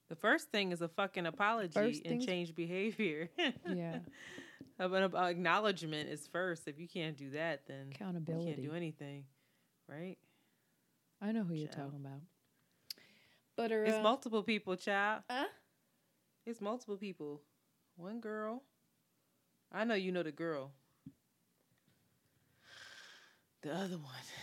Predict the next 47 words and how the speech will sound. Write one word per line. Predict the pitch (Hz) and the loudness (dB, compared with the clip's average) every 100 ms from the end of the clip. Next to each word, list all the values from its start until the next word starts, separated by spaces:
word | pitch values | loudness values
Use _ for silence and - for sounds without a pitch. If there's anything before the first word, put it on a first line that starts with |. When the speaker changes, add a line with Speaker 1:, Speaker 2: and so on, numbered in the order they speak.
| - - - | -14 -16 -12
Speaker 1:
you | 151 | -10
just | 143 143 - | -10 -12 -10
hate | 147 139 - _ - _ _ _ - | -10 -10 -14 _ -20 _ _ _ -12
with | - | -6
Speaker 2:
Oh. | 180 151 | -6 -2
Speaker 1:
all | 139 165 | 0 2
of | 165 | 2
your | 151 160 | 2 0
heart | 147 151 | 2 2
and | 160 | 0
soul. | - 156 240 415 | -4 0 2 8
Speaker 2:
That's | 349 320 | 8 10
a | |
burned | 233 254 285 320 | 8 10 8 8
Speaker 1:
<laughs> | 302 | 4
Speaker 2:
bridge. | 220 285 339 381 - - - _ _ _ - _ _ - | 4 2 0 -2 -6 -12 -14 _ _ _ -20 _ _ -10
I | |
don't | 415 381 | -6 -6
think | 311 254 | -6 -2
y'all | 226 | -2
burned | 175 170 170 165 | -2 -4 -4 -6
a | |
bridge. | 156 151 160 165 160 - | -6 -6 -6 -6 -10 -14
That | 233 | -8
wasn't | 254 185 160 | -6 -6 -10
a | |
burned | - 131 139 - | -10 -12 -12 -14
bridge. | 98 95 - - _ _ _ _ _ _ _ _ _ _ | -14 -14 -18 -20 _ _ _ _ _ _ _ _ _ _
Speaker 1:
Bitch, | 196 214 220 | -2 -2 2
that | 226 277 | 2 4
was | 240 170 | 2 -2
a | 165 | -4
bridge | 165 196 190 - | -2 -2 -2 0
burn. | 180 156 143 139 _ _ _ _ _ _ _ _ _ _ _ _ _ _ | 2 2 -2 -8 _ _ _ _ _ _ _ _ _ _ _ _ _ _
That | 220 262 | 6 6
was | 294 | 6
a | 226 | 0
bridge | 196 202 202 | 2 4 4
Speaker 2:
Girl, | 262 370 | 4 0
you'd | 370 427 | 2 4
have | 247 | 4
never | 220 254 | 6 10
lit | 240 277 | 10 10
that | 247 214 | 10 8
Speaker 1:
bulldozed. | 202 240 208 | 8 4 4
Speaker 2:
bridge | 226 233 202 | 2 2 4
up. | 208 170 143 | 4 2 0